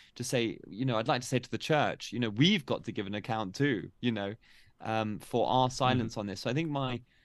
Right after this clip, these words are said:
Speaker 1: um, in, in some senses, I'm, I'm pleased.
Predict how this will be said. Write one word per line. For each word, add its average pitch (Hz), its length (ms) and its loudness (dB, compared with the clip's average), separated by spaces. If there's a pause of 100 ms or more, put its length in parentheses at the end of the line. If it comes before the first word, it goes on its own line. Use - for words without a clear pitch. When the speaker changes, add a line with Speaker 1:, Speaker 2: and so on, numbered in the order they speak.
(280)
Speaker 1:
um, 113 380 -6 (520)
in, 135 140 0
in 135 180 -2
some 170 240 -2
senses, 127 540 -2
I'm, 117 120 -6 (160)
I'm 123 140 0
pleased. 143 600 0